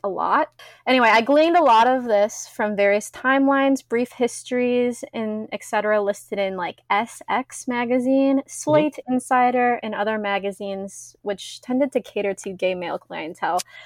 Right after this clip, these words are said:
Speaker 2: Surprise,
Speaker 1: Um,
Speaker 2: surprise.
Speaker 1: which is, you know.
Speaker 2: Mm-hmm.
Speaker 1: Um, and I
Speaker 2: Mm-hmm,
Speaker 1: guess
Speaker 2: mm-hmm.
Speaker 1: I probably could have jumped into more, like, niche communities, just didn't really have the time. But, um,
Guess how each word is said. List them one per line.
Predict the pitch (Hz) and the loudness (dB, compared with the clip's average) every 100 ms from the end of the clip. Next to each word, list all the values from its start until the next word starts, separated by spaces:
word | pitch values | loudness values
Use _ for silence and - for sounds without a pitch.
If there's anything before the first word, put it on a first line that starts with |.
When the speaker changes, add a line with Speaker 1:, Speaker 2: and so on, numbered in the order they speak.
| - - | -20 -18
Speaker 2:
Surprise, | - 185 190 | -4 -2 -2
Speaker 1:
Um, | |
Speaker 2:
surprise. | 190 143 156 226 - - - | -4 -6 -6 -8 -14 -16 -8
Speaker 1:
which | 196 - | -6 -4
is, | 202 196 190 - - _ _ _ _ _ _ _ _ - | -4 -4 -6 -10 -16 _ _ _ _ _ _ _ _ -8
you | 240 226 | -4 -2
know. | 180 185 _ _ _ _ 170 | -2 -4 _ _ _ _ -12
Speaker 2:
Mm-hmm. | 175 247 - - 254 | -10 -10 -12 -4 0
Speaker 1:
Um, | 247 240 233 226 _ - | 2 2 0 -4 _ 2
and | 262 | 4
I | |
Speaker 2:
Mm-hmm, | 262 | 6
Speaker 1:
guess | 269 180 | 4 4
Speaker 2:
mm-hmm. | 233 | 2
Speaker 1:
I | 233 - | 0 0
probably | 220 208 202 | 2 2 2
could | 196 202 | -2 -6
have | 175 - 202 | -8 -8 -10
jumped | 196 185 190 | -6 -6 -6
into | 180 180 | -12 -12
more, | 190 180 175 - _ _ | -8 -6 -6 -10 _ _
like, | 196 - - _ _ _ _ _ - | -10 -10 -14 _ _ _ _ _ -12
niche | 233 214 214 - | -6 -4 -4 -8
communities, | - 220 196 196 190 185 185 | -10 -8 -6 -4 -2 -4 -8
just | - 202 | -14 -14
didn't | 202 185 | -12 -8
really | 180 190 | -8 -6
have | 180 | -8
the | 165 | -8
time. | - 180 180 180 | -14 -12 -10 -6
But, | - 202 - | 2 2 4
um, | 214 208 196 | 2 2 2